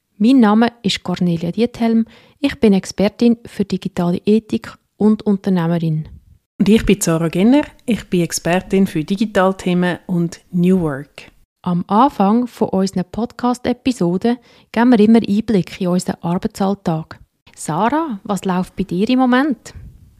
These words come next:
Speaker 2: Ja, so ganz vieles, ähm, vor der Sommerpause. Es freut mich, dass jetzt der LinkedIn-Kurs online gegangen ist, wo ich han dürfen im Frühling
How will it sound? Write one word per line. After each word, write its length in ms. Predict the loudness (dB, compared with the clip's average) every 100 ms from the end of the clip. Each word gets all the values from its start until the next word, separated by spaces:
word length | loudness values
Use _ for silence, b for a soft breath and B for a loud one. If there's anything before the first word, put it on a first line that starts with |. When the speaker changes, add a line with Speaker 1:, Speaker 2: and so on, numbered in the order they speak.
| _ _ _
Speaker 2:
Ja, 260 | -4 -2 -2
so 220 | -2 -4 0
ganz 280 | 0 0
vieles, 580 | 0 0 2 0 -2 -2
ähm, 400 | -2 0 0 0
vor 240 | -2 -2 -2
der 120 | 0
Sommerpause. 880 | 4 4 4 0 0 2 0 -2 -4 B B B B B
Es 140 | -6 0
freut 180 | 2 4
mich, 120 | 4
dass 160 | 2
jetzt 600 | 0 0 -2 -4 -8 -6
der 160 | -4 0
LinkedIn-Kurs 1120 | 4 4 4 2 2 2 2 2 2 0 0
online 440 | 4 6 6 4 4
gegangen 380 | 4 4 4 4
ist, 420 | 4 0 -6 -6
wo 380 | -6 -2 0 2
ich 220 | 2 2
han 220 | 2 4
dürfen 440 | 2 0 0 0 2
im 200 | 2 0
Frühling 540 | 2 2 4 2